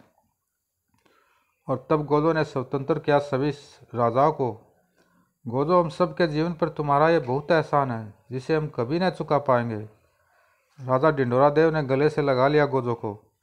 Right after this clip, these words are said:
गोजो, हमें उम्मीद नहीं, बल्कि विश्वास था कि तुम इस संकट का कोई ना कोई हल अवश्य ढूंढ लोगे।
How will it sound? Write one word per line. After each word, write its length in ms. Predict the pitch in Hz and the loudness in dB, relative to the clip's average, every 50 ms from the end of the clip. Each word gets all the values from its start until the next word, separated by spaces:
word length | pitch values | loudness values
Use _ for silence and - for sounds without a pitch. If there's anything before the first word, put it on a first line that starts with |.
| _ _ _ _ _ _ _ - | _ _ _ _ _ _ _ -14
गोजो, 380 | 135 117 127 131 131 160 175 165 | -8 -4 -2 0 2 2 2 2
हमें 280 | 151 143 139 143 156 156 | 0 -2 -2 -2 -2 -2
उम्मीद 300 | 147 143 151 175 175 175 | -2 -2 -2 -2 -2 -2
नहीं, 340 | 170 156 143 123 110 113 | -2 -4 -4 -4 -6 -6
बल्कि 300 | 120 131 143 151 151 - | -6 -6 -6 -6 -6 -6
विश्वास 380 | 135 127 - - 143 156 165 160 | -8 -6 -2 2 4 4 2 2
था 420 | - - 147 127 110 113 - _ - | 0 -2 -2 -2 -2 -6 -14 _ -10
कि 80 | 139 | -8
तुम 260 | 135 - 165 170 170 175 | -6 -4 -4 -4 -2 -4
इस 100 | 156 - | -6 -4
संकट 380 | - 139 120 120 - 170 170 | -6 -8 -6 0 -2 -2 0
का 140 | - 175 151 | 2 0 0
कोई 260 | 151 - - 160 170 | 0 0 -2 0 0
ना 120 | 175 165 160 | 0 -2 -2
कोई 200 | 156 165 156 143 | 0 0 0 2
हल 120 | 139 139 | 2 0
अवश्य 300 | 135 131 127 - - 175 | 0 -2 -4 0 0 0
ढूंढ 240 | 170 185 180 170 156 | 2 2 0 0 0
लोगे। 360 | 151 143 135 127 120 107 92 | 0 0 2 0 -2 -2 -4